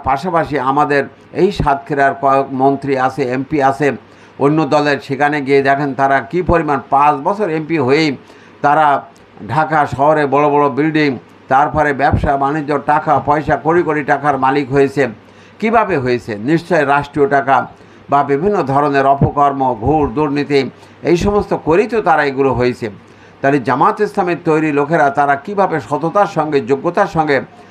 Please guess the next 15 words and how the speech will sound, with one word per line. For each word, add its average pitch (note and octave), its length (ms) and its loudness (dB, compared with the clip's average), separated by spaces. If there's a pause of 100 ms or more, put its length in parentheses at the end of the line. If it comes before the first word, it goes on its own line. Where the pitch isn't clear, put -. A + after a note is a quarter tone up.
(200)
তারা D3+ 220 4
দেশ D#3+ 380 0
পরিচালনা C#3+ 520 0
করে, C#3 360 2
আর C3+ 240 2
অন্যরা D3+ 600 0 (220)
কিভাবে F3 360 0
করে D3 260 0
নিজেদের D#3+ 440 0
আখের D3+ 340 -2
গোছানোর E3 440 -2
জন্য C#3+ 200 -2
তারা C#3 220 0
চেষ্টা D#3 400 -4
করে, C#3 260 2